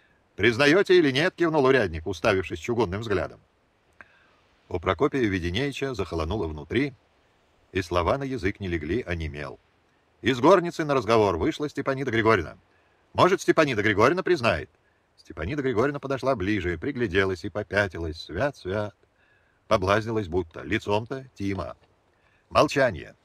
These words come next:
Три пары глаз щупают друг друга. «Такое бывает у сицилистов», пояснил урядник. «Они ведь на всё идут. На подвох, подлог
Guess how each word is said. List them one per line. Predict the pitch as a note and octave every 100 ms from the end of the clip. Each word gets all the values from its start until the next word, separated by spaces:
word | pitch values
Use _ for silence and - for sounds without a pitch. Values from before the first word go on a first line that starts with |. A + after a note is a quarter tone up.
| _
Три | E2+ F#2
пары | A2 G#2+
глаз | F#2+ B2+ -
щупают | - B2 A#2+ A2+
друг | F#2 F#2+
друга. | F2+ G2+ C2+ - _ _ _ _ _ _
«Такое | - G#2+ C#3 D3 D#3
бывает | B2+ B2+ B2+ C3+ C#3 -
у | A#2
сицилистов», | B2 B2+ B2 A#2 A2+ A2
пояснил | G#2+ G#2 A2 G2+
урядник. | G2+ F#2 D#2 D#2 -
«Они | F#2 G#2+
ведь | C#3 C3+ - _ _ _
на | G2
всё | G#2+ C#3 C3
идут. | F#2+ - _ -
На | G2+
подвох, | A#2+ A2 C3 D#3+
подлог | - G2+ G#2 C#3